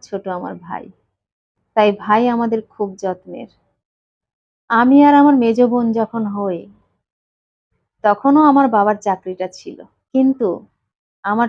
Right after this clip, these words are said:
ছোট বোনের জন্মের ঠিক এক বছরের মধ্যে আমার বাবার চাকরিটা চলে যায়। সেই থেকে আমাদের অভাবের মধ্য দিয়ে চলছে। এরপর আমার ভাই হয়।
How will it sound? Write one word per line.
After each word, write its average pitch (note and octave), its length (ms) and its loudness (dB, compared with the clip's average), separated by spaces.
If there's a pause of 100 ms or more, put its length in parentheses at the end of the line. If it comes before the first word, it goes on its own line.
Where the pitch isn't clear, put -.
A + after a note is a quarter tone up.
ছোট A3 280 -10
বোনের C#4+ 380 2
জন্মের B3 480 -2 (120)
ঠিক C4+ 180 -8 (140)
এক G#3 260 -6
বছরের A#3 420 -8
মধ্যে G#3 420 -10 (1120)
আমার G3+ 260 -4
বাবার G3 380 0
চাকরিটা F3+ 480 -10
চলে F3 320 -12
যায়। - 260 -18 (600)
সেই C4 300 0
থেকে C#4 340 -4
আমাদের A#3 420 -2 (840)
অভাবের G3+ 460 -2
মধ্য G3+ 340 -10
দিয়ে G3 240 -8
চলছে। - 520 -16 (1120)
এরপর C#4+ 380 4
আমার C4 320 2 (400)
ভাই G3+ 480 -2
হয়। F3+ 280 -12